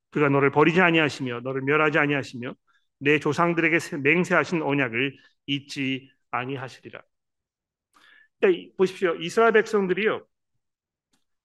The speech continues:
얼마만큼 엄청난,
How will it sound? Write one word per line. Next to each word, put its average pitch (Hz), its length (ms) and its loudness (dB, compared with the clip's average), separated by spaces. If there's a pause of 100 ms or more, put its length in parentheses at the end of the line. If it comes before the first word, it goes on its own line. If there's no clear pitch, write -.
(760)
얼마만큼 214 1080 2
엄청난, 175 1000 2